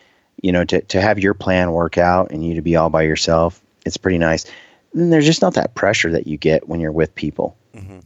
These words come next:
Speaker 1: Like, you feel like they're all getting out of their tree stand to go back to camp, you know, a-, about noon, and you're like, "Man, I wanna sit here all day." And then they're like, "Don't be gay, you know, go and do this and do, do that," you know, and you're like,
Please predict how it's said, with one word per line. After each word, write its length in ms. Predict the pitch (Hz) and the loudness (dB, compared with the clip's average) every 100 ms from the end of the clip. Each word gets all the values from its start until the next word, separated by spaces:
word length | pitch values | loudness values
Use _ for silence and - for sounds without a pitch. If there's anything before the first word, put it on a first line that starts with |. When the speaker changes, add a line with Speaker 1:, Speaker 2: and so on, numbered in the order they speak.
| - | -4
Speaker 1:
Like, 200 | 98 - | -4 -2
you 80 | 107 | -2
feel 220 | 117 101 | 2 4
like 260 | 92 87 - | 4 2 0
they're 200 | 110 113 | 2 4
all 120 | 104 | 4
getting 220 | 98 95 | 2 0
out 120 | 95 92 | 0 0
of 60 | |
their 100 | 87 | -2
tree 200 | - 107 | -4 -6
stand 280 | 107 92 82 | -4 -4 -4
to 40 | 80 | -4
go 100 | 87 | 0
back 220 | 87 87 | 0 -2
to 80 | 82 | -10
camp, 560 | - 90 90 90 90 - _ _ - | -8 -4 0 0 -2 -8 _ _ -2
you 80 | |
know, 300 | 92 92 90 87 | 0 2 4 2
a-, 100 | 85 | 0
about 440 | - 82 87 85 | -2 0 2 0
noon, 540 | 85 98 98 98 98 98 | -2 -2 0 2 0 0
and 100 | 92 | 0
you're 120 | 92 | 2
like, 200 | 82 - | 2 0
"Man, 180 | 90 85 | -4 0
I 40 | |
wanna 260 | 131 120 82 | 2 2 0
sit 200 | - 76 | -2 -2
here 160 | 82 | 0
all 140 | 76 73 | 0 0
day." 540 | - 104 98 65 58 - _ - _ - | -2 2 4 2 -4 -14 _ -20 _ -2
And 80 | |
then 100 | 98 | 2
they're 160 | 95 92 | 2 4
like, 300 | 87 87 - _ _ _ | 2 2 -4 _ _ _
"Don't 160 | 143 143 | 2 2
be 100 | 113 | 2
gay, 380 | 101 101 104 104 | 2 2 2 2
you 80 | |
know, 200 | 104 104 | 0 -2
go 200 | 107 127 | 0 2
and 80 | 131 | 2
do 100 | 120 | 2
this 300 | 110 107 104 | 4 2 2
and 80 | 101 | 0
do, 160 | 110 113 | 2 4
do 120 | 110 | 4
that," 260 | 107 101 | 4 4
you 80 | 92 | 2
know, 100 | 95 | 2
and 80 | 92 | 2
you're 100 | 90 | 0
like, 280 | 90 95 87 | 0 0 -4